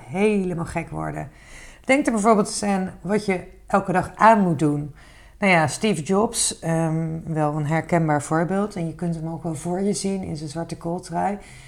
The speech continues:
Die koos ervoor om elke dag hetzelfde aan te doen. Dat was overzichtelijk. En op deze manier was hij geen headspace kwijt aan het maken van dat soort beslissingen.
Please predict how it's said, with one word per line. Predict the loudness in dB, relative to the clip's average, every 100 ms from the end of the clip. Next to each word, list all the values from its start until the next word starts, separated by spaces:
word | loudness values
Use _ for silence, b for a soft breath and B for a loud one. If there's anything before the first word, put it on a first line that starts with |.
| B B
Die | -2 2
koos | 2 2 2
ervoor | 0 0 0 0 -2
om | -2
elke | 2 2 4
dag | 0 0 -4 -10
hetzelfde | 0 2 2 0
aan | 0 0
te | -2
doen. | -4 -4 -6 -10 -20 -20 b b b b b b b 2
Dat | 6 6
was | 4
overzichtelijk. | 4 4 2 2 2 0 -2 -2 -4 -10
En | -6 -4
op | -2
deze | -2 -2 -4
manier | -4 -4 -4
was | -4
hij | -4
geen | -4 -4 -2
headspace | 0 0 -2 -2 0 0
kwijt | 0 2 2 2 -4 B B B B -6
aan | -4
het | 0
maken | 0 0 -2
van | -4 -2
dat | -4 -4
soort | -6
beslissingen. | -8 -4 -2 0 -2 -2 -6